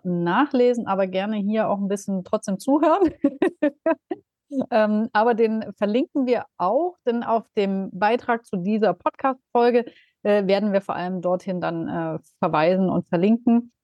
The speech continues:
Und wir können natürlich nur von unseren eigenen Erfahrungen, aber eben auch von denen, äh, aus unserer Community, aus unserem Umfeld, von Menschen, die auch unterwegs sind, äh, berichten. Da sammeln wir auch immer fleißig die Erfahrungen, die ja doch auch mal ein bisschen unterschiedlich sind.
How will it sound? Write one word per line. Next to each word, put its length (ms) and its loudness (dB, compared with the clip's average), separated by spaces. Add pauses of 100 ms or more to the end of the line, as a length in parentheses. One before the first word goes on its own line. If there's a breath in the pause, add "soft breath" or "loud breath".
(340 loud breath)
Und 280 2
wir 100 2
können 200 2
natürlich 320 0
nur 140 0
von 140 -6
unseren 320 -4
eigenen 320 0
Erfahrungen, 640 0
aber 300 0
eben 160 -6
auch 200 -8 (140)
von 160 -10
denen, 200 -8
äh, 40 -10
aus 520 -4
unserer 220 -6
Community, 680 2
aus 120 4
unserem 460 0
Umfeld, 640 0
von 300 -6
Menschen, 260 -4
die 100 0
auch 120 2
unterwegs 440 0
sind, 260 -2
äh, 300 2
berichten. 580 0
Da 120 4
sammeln 320 0
wir 160 2
auch 100 -2
immer 180 -6
fleißig 440 -2
die 100 -12
Erfahrungen, 600 0 (520 loud breath)
die 340 4
ja 140 4
doch 140 0
auch 160 2
mal 200 0
ein 80 -2
bisschen 220 -10
unterschiedlich 600 -4
sind. 240 2